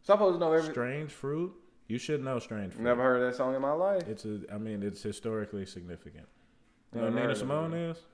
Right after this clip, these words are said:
Speaker 1: Hmm?
Speaker 2: You know who Nina Simone is? No, okay. All right, we're
Speaker 1: Nope.
Speaker 2: just, we need to get off of this. What's next?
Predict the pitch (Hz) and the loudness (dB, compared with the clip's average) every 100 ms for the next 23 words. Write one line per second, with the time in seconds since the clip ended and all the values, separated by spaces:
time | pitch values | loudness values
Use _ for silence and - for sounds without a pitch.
0 | _ 139 139 - 110 104 107 113 110 120 | _ -8 -8 -12 -10 -6 -4 -6 -8 -8
1 | 139 156 156 156 _ _ - _ _ - | -8 -10 -12 -14 _ _ -20 _ _ -20
2 | _ - - - - - - - 82 73 | _ -20 -20 -20 -20 -20 -20 -18 -16 -12
3 | 82 107 127 - - - - - - _ | -6 -4 -4 -6 -18 -20 -20 -20 -20 _
4 | - - 135 123 117 113 110 107 101 101 | -12 -4 0 0 2 4 2 0 -4 -6
5 | - 117 117 107 101 - | -6 -10 -8 -6 -6 -8